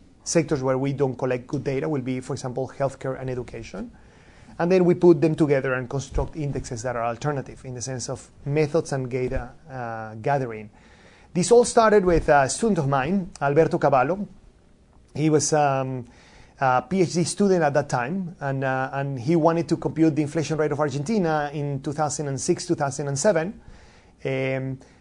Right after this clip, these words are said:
so he came to my office and, uh, and for seek of help, and, and also because he, he knows that I was interested in trying to understand inflation rate, uh, internationally. And, uh, he had found this way to download data from online retailers. And, uh,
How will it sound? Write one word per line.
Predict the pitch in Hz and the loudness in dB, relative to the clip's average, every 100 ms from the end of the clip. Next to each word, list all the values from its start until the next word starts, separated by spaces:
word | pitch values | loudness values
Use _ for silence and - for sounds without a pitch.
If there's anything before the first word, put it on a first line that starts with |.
| _ | _
so | - 143 135 | -6 0 2
he | 143 | 2
came | 147 175 175 | 4 4 4
to | 180 | 4
my | 160 | 6
office | 156 156 165 - | 6 4 0 0
and, | 147 139 139 | -2 0 -2
uh, | 139 135 135 | -2 -2 -4
and | 131 135 131 | -6 -8 -10
for | 135 | -4
seek | 170 - | -2 -2
of | 147 | -2
help, | 151 156 180 - | 2 4 6 2
and, | 139 135 131 | -2 -4 -6
and | 135 | -2
also | 147 139 143 | -2 0 -2
because | 131 135 - | -2 -4 -4
he, | 139 131 127 127 120 127 151 - _ | -4 -4 -6 -8 -10 -14 -18 -20 _
he | - 156 | -2 2
knows | 156 139 | 4 6
that | 143 | 4
I | 135 | 4
was | 131 - | 0 -2
interested | 190 175 170 170 156 139 | -2 2 4 4 2 0
in | 139 131 | 0 -2
trying | 131 131 | -2 -2
to | 139 | -4
understand | 123 - 139 139 131 - - - - | 0 2 2 -2 -6 -14 -20 -20 -8
inflation | 151 143 151 147 131 | -6 0 0 0 -2
rate, | 135 131 | -2 -4
uh, | 135 127 | -8 -8
internationally. | 156 131 139 170 160 127 139 208 - - - - - | -6 -2 -2 -2 -2 -6 -8 -10 -16 -20 -20 -20 0
And, | 151 147 147 | 2 4 2
uh, | 143 | 2
he | 123 | 2
had | 151 143 | 0 0
found | 147 143 | 0 0
this | 139 131 | -2 -2
way | 131 131 | -2 -2
to | 135 | -4
download | 127 127 127 127 131 | -4 -4 -4 -2 -2
data | 131 135 131 123 | -2 -2 -4 -6
from | - 131 | -8 -8
online | 143 139 131 127 123 131 | -4 -2 -2 -4 -8 -6
retailers. | 135 135 131 120 117 120 151 | -6 -4 -4 -4 -8 -10 -10
And, | 135 127 | -10 -8
uh, | 123 123 120 | -8 -6 -8